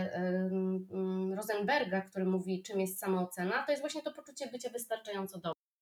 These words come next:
Nie jestem najlepszy, nie jestem najlepsza, e, nie znam się na wszystkim, ale jestem wystarczająca, żeby coś robić dobrze. E, i, i to jest,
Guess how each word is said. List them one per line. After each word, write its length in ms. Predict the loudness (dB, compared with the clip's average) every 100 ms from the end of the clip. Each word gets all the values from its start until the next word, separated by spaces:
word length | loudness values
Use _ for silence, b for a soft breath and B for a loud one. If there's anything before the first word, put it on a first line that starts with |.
| _ _ _ 6
Nie 100 | 8
jestem 240 | 8 8
najlepszy, 840 | 8 6 6 2 -2 2 4 4 4
nie 60 |
jestem 260 | 2 2 0
najlepsza, 840 | 2 2 2 0 -2 2 4 2 B B B
e, 180 | 0 6
nie 120 | 6
znam 160 | 6 2
się 120 | 2
na 100 | 2
wszystkim, 720 | 2 2 2 0 -4 0 0 0
ale 140 | 2
jestem 260 | 4 4 2 2 0 -2
wystarczająca, 1200 | 0 2 2 2 2 2 4 4 2 0 0 0 -2 -8 _ _
żeby 580 | 0 2 6 6 6 4 -8
coś 540 | -2 0 0 -2 -6 _ 2
robić 600 | 6 6 4 -2 -6 -4
dobrze. 500 | 6 6 6 -2 -4 -8 _ _ B B B B
E, 280 | -6 -2 -2 -2
i, 320 | -2 -2 -2 -2
i 60 |
to 100 | 4
jest, 340 | 4 4 2